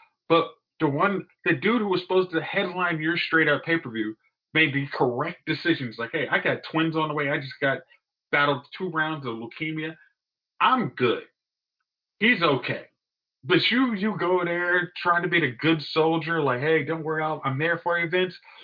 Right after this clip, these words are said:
I'm gonna fly my family out there to Florida. I'll hang out, you know, around these random dudes who just came from airports and all, God knows what.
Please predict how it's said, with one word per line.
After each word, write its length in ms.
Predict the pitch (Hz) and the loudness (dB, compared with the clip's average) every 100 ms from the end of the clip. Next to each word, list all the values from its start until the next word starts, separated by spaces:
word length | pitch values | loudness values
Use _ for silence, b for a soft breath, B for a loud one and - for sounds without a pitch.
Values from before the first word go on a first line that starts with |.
| B - | B -2
I'm 100 | 156 | 0
gonna 140 | 127 - | -2 0
fly 240 | 160 170 | 2 2
my 240 | 160 156 | 2 0
family 420 | 151 170 170 165 160 | 0 0 0 -2 -2
out 220 | 165 160 | -2 -2
there 320 | 165 160 160 b b _ - | 0 0 -2 b b _ 2
to 240 | 123 123 | 2 2
Florida. 420 | 165 170 170 165 | 0 4 4 4
I'll 120 | 139 135 | 0 -2
hang 260 | 165 165 | 0 2
out, 360 | 165 170 170 165 | 4 4 4 0
you 140 | 147 | -2
know, 300 | 147 147 147 _ b b b _ _ _ _ - | 2 2 0 _ b b b _ _ _ _ 0
around 300 | 143 160 156 | 2 4 2
these 180 | 143 | 0
random 360 | 123 151 156 143 | 0 -2 -2 -2
dudes 260 | 143 160 - | 0 -2 -2
who 160 | 127 | -4
just 260 | 107 143 143 | 0 0 0
came 220 | 151 151 | -2 -2
from 160 | 147 127 | -4 -2
airports 480 | 143 156 156 160 156 | 2 2 4 2 2
and 100 | 151 | 0
all, 300 | 156 156 143 127 | 0 0 -2 -6
God 280 | 131 151 | -4 -2
knows 220 | 156 156 135 | -2 -4 -4
what. 240 | 139 | -4